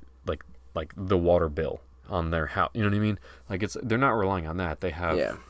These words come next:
Speaker 1: so much fucking money on deck where they can afford to not even, like, if they wanted to, they could probably hold the wine back for, like, five years.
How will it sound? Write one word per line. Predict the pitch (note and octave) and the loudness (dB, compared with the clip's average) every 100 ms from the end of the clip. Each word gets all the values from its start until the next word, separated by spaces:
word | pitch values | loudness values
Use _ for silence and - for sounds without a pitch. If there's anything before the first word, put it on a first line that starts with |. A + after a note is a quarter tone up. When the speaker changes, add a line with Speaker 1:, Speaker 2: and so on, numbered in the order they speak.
| - - | -20 -16
Speaker 1:
so | - - A#2 A2 | -12 -4 2 2
much | G2 F2+ | 2 -2
fucking | G2+ E2+ E2+ | -2 -2 -2
money | E2 D#2+ D#2+ | -4 -4 -4
on | D#2 | -6
deck | D#2 D#2 - | -4 -6 -4
where | E2 | -4
they | F2 | -2
can | F2 | -2
afford | D#2+ - G#2 E2+ | -6 -2 -2 -2
to | F2 | -6
not | D#2+ D#2+ D#2 - - - | -8 -6 -8 -12 -20 -12
even, | F2 F2+ F#2 | -8 -6 -4
like, | G#2 | -4
if | G#2 | 0
they | D3 | 0
wanted | A2 C3+ F3+ A#2 | 2 2 2 2
to, | G#2+ | 0
they | A2+ | 0
could | B2+ | -2
probably | - A#2+ C#3 B2+ | 2 2 4 0
hold | G2 G#2+ A#2+ | 2 0 0
the | |
wine | G#2 A2 F#2+ | 0 2 2
back | G2 G#2 | 2 0
for, | - | 0
like, | E2+ E2 | -4 -4
five | - - F2 F2 D#2+ | -4 2 2 2 -2
years. | D#2+ - - | -6 -6 -12